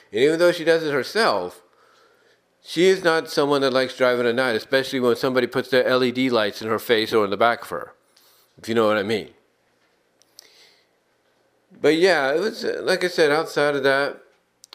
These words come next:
fun week, interesting week, and we'll see what happens next week.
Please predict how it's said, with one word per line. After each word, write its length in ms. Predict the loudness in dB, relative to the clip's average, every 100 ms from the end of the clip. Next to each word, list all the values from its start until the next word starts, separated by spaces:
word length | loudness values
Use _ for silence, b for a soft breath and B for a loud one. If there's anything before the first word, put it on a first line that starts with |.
| -20
fun 360 | -2 0 2 2
week, 480 | 2 2 0 -6 -10
interesting 540 | -10 -8 -8 -4 -2
week, 460 | 0 0 -2 -10 -20 b b b b -2
and 200 | 0 2
we'll 140 | 0
see 180 | 0 0
what 140 | 2
happens 400 | 2 -2 -6 -2
next 280 | 0 0 -2
week. 440 | 0 0 -2 -10